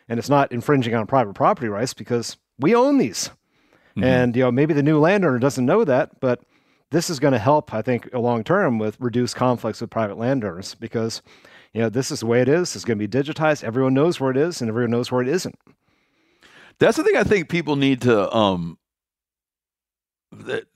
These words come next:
Speaker 2: not need to, it's the thing I'd like people to recognize is it's, instead of the public take, like, instead of the public going and sort of, like, taking something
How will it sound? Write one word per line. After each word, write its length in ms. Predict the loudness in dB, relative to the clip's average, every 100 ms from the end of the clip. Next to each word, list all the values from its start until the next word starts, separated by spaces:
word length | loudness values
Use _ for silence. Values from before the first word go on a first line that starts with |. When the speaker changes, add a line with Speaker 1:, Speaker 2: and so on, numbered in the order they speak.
| -10
Speaker 2:
not 260 | -2 -2
need 200 | 0 -2
to, 180 | -2 -2
it's 240 | 0 -2 0
the 80 |
thing 80 | 2
I'd 100 | 2
like 300 | 2 2 2
people 220 | 0 -2
to 60 | -2
recognize 880 | 0 0 0 -8 -8 -10 -14 -20 _ _ _ _ _ _ _ _ _ _
is 240 | 2 2 2
it's, 340 | 0 0 -6 -18 _ _ _ _ _ -2
instead 340 | -2 2 2
of 140 | 2 0
the 100 | -2
public 720 | 0 0 2 0 -6 -8 -18 _ _ _
take, 400 | -4 -2 -2 0
like, 220 | 0 0
instead 280 | -2 0 2
of 60 | 2
the 100 | -2
public 720 | -2 0 0 2 0 -2 -16 _ _ _ _ _ _ _ _ _ -4
going 160 | 0 2
and 80 |
sort 160 | 2 2
of, 40 |
like, 180 | 0 0
taking 540 | -2 2 2 2 0 0
something 640 | 2 0 0 -4 -6 -8